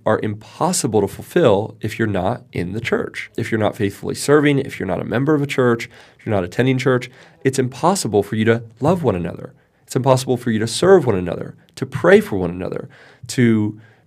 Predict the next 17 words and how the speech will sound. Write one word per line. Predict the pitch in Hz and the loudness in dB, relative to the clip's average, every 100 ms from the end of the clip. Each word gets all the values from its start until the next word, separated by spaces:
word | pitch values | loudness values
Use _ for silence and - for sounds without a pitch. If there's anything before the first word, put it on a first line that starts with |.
| 131 | -6
greet | 117 139 185 | 2 4 4
one | 160 104 | 2 2
another, | 85 - - - _ - | -2 -6 -10 -14 _ -6
to | - 113 - | 0 2 0
encourage | 113 - 156 190 127 | -4 2 6 6 6
one | 107 | -2
another, | 90 87 - | -2 -4 -6
admonish | 104 104 151 190 - | -6 -2 2 2 0
one | 85 | -4
another, | 82 90 - - - - - _ | -4 -6 -8 -12 -18 -20 -20 _
teach | - 156 208 - | -2 0 0 0
one | 101 | -2
another, | 90 85 - - - - _ | -2 -2 -4 -6 -14 -20 _
serve | - - 135 175 147 | -8 2 8 8 6
one | 123 | 2
another. | 90 85 - - - | 0 -2 -4 -8 -4
It, | 123 127 | -4 -4